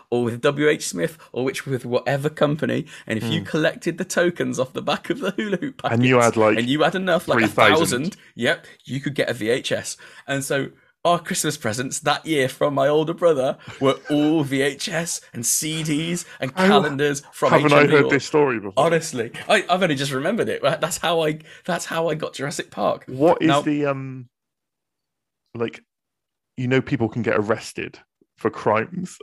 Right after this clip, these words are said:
Speaker 1: <laughs>
Speaker 2: Uh, like, how many years ago was this? Well, we're sa-, we're saying it's ninety-three.
Speaker 1: Well, no, it was, uh, V H S release, maybe ninety-four, ninety-five.
Speaker 2: Oh,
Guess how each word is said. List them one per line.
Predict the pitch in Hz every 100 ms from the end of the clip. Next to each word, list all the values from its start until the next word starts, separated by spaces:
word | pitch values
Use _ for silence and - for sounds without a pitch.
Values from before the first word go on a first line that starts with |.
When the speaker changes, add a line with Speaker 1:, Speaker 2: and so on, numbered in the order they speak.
| -
Speaker 1:
<laughs> | - - - - - _
Speaker 2:
Uh, | - - 226 -
like, | 120 -
how | - - - 147 143
many | 143 143
years | 135 127 113
ago | 113
was | 104 104
this? | - -
Well, | 127 120 -
we're | 135
sa-, | 165
we're | 127
saying | 120 113
it's | -
ninety-three. | 120 107 - 131 95 _ - -
Speaker 1:
Well, | 165
no, | 156
it | 156
was, | 160 117
uh, | - 131 120
V | 143 151
H | 147 -
S | 139
release, | 110 101
maybe | 120 110
ninety-four, | 113 98 - 110
ninety-five. | 85 101 95 98 _ _ _ _ _ _ _ _ -
Speaker 2:
Oh, | - - 90 - -